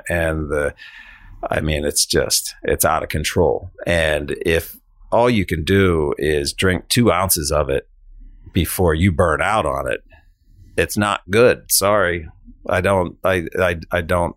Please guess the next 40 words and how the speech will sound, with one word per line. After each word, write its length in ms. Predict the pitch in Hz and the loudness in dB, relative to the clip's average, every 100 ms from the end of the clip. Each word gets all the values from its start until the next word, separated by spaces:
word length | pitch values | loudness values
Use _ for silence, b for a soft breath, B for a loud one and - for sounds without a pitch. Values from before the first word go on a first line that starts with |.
| - | -4
believe 480 | 82 87 98 98 69 | -4 0 2 0 -2
that. 260 | 71 - - | -8 -8 -10
You 200 | 311 233 | -10 -6
know, 220 | 82 85 85 | -2 -2 0
there's 400 | 92 92 87 - | 2 2 2 0
a 120 | 80 | 0
certain 360 | - 127 104 | 2 4 4
amount 360 | 95 92 95 87 | 2 2 2 2
of 180 | 78 - B B B _ - - - - - | -2 -6 B B B _ -20 -20 -20 -8 -2
it. 180 | 107 - | 0 2
You 160 | 110 | 2
have 200 | 110 120 - | 2 0 0
to, 240 | 87 87 - | -2 -2 -2
you 120 | 85 | -2
have 120 | 85 | 0
to 100 | 90 | -2
want 420 | 82 85 82 80 - - - - | 0 0 0 -2 -8 -20 -18 -10
to 100 | - | -6
keep 300 | - 95 - | -2 -4 0
drinking 420 | 92 87 - - | 0 0 -2 -6
it 160 | - - _ - | -10 -12 _ -4
for 140 | 80 | -2
it 80 | 71 | -2
to 60 | - | -6
be 100 | - | -12
great. 380 | - 64 64 - - - _ _ | -6 -6 -6 -8 -20 -20 _ _
There's 120 | - 82 | -6 0
a 60 | |
lot 160 | 92 92 | 0 0
of 60 | |
beer 180 | 76 71 | 0 -2
out 140 | 65 - | -2 -2
there 140 | 71 | -4
that 180 | 57 53 | -4 -8
you 140 | 67 | -6
really 260 | 69 64 64 | -4 -4 -4
don't 220 | - 58 | -6 -6
want 200 | 62 - | -8 -10
to, 240 | - - - | -10 -10 -12
or 180 | - 78 | -6 -4